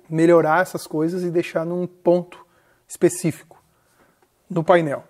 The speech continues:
que seja de fácil acesso. Essa é a ideia, gente. Vou deixar pra vocês comentarem e ver o que que acham.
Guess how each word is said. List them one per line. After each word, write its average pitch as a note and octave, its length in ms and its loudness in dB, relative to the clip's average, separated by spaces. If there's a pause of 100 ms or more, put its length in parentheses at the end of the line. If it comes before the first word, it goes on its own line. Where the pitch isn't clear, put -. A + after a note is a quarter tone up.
(100)
que - 100 -20
seja D#3 200 0
de C#3 100 -6
fácil D#3+ 280 0
acesso. - 460 -12 (680)
Essa C#3 260 -10
é - 20 -6
a - 20 -6
ideia, C3 220 -8
gente. - 420 -20 (760)
Vou F#3 120 -12
deixar D3 320 -2
pra D3 120 -4
vocês C#3 380 -6
comentarem C#3+ 760 -6 (480)
e C#3+ 200 -6
ver C3+ 200 -4
o C#3+ 40 -4
que C3+ 120 -14
que C#3+ 180 -6
acham. C#3 420 -2